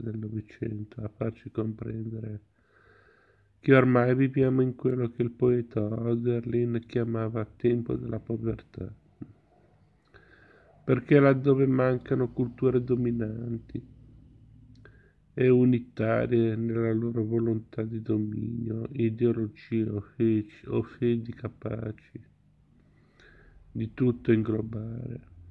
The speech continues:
e di rendere il dialogo una questione interna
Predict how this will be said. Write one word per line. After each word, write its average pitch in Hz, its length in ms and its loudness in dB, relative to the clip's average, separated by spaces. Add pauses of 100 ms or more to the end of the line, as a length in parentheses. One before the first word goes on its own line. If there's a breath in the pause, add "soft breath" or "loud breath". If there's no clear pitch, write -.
(1600 soft breath)
e 120 140 2
di 127 160 6
rendere 127 420 6
il 123 120 0
dialogo 120 540 0
una 117 160 -2
questione 120 500 -2
interna 117 840 -6